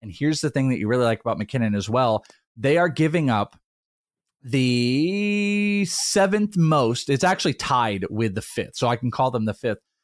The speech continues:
They're tied with the fifth most receiving yards to running backs in the N F L right now.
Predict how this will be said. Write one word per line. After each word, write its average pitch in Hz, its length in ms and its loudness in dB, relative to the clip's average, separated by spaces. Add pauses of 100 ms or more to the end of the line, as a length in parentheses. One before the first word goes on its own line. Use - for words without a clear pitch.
(140)
They're 131 120 -6
tied 156 380 -2
with 151 120 -4
the 127 140 -2
fifth - 520 -4
most 147 640 0
receiving 139 680 -2
yards 110 320 0
to 117 100 -4
running 110 260 0
backs 101 280 -4
in 110 60 0
the 104 160 -2
N 110 120 -2
F 107 180 -2
L 104 160 0
right 98 260 -2
now. 95 280 -2